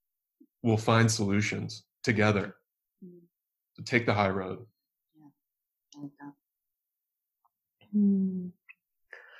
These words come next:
Speaker 3: Yeah, I think that I would say you're valuable. You're really valuable. And if you're really damn valuable, so is somebody else.
Speaker 2: Mm.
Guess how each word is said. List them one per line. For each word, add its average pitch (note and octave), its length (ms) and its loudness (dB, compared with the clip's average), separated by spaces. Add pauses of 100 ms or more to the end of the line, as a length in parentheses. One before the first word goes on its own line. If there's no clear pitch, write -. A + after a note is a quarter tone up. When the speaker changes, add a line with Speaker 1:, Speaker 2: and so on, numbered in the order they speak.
(800)
Speaker 3:
Yeah, G#3 280 6
I G#3 140 6
think A3+ 340 6
that F#3+ 480 6
I F#3+ 160 8
would F3+ 440 4
say F3 800 6 (460)
you're F#3+ 300 8
valuable. D3 840 6 (560)
You're E3 160 6
really D#3 480 6
valuable. C3 680 0 (640)
And E3+ 160 8
if E3+ 180 4
you're F3 340 8
really E3 400 6
damn D#3 360 4
valuable, D3 720 2 (180)
so E3 380 4
is D#3 160 4
somebody D3+ 400 2
else. - 500 -6 (180)
Speaker 2:
Mm. F3+ 360 -10